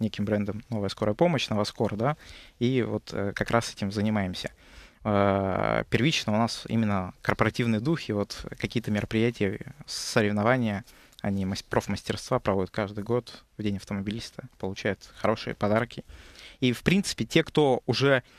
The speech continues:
почувствовал вкус предприним-, работы в такой новой ме-, ме-, ме-, методе, они уже не хотят никуда идти. Но это вот такой вот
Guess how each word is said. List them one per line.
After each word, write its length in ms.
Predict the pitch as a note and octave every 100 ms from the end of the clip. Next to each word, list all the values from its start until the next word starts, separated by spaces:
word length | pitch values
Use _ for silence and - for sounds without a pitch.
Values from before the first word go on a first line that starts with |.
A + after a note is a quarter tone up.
| - -
почувствовал 500 | - A2+ A2 - C#3+
вкус 360 | B2 - B2+ -
предприним-, 460 | - A2+ B2 A#2 - - - - -
работы 560 | B2 C3+ B2+ A2+ G#2 -
в 460 | - - - - -
такой 300 | A#2+ C3 A#2
новой 220 | A2+ G#2+
ме-, 160 | A2 A#2+
ме-, 220 | A#2+ A2+
ме-, 180 | A#2 A#2
методе, 400 | B2 A#2+ B2 G2+
они 180 | G#2+ D#3+
уже 240 | B2+ B2+
не 100 | B2+
хотят 320 | A2 - G2 -
никуда 280 | - F#2+
идти. 240 | F2 - - - - - - -
Но 420 | A#2+ D#3 D#3 B2+
это 160 | B2+ B2+
вот 160 | B2+ -
такой 340 | A2+ - B2+
вот 280 | A#2 -